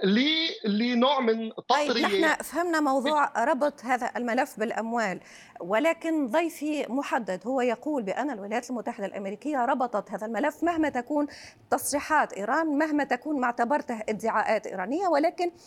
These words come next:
Speaker 2: هو واضح يقول بأن الولايات المتحدة الأمريكية ربطت بين هذا الملف الإنساني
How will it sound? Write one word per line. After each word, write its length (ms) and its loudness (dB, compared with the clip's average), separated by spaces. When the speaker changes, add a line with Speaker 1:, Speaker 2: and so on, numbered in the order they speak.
Speaker 2:
هو 200 4
واضح 320 2
يقول 240 -2
بأن 480 0
الولايات 340 0
المتحدة 380 -2
الأمريكية 680 0
ربطت 520 0
بين 200 -8
هذا 260 0
الملف 320 0
الإنساني 680 -2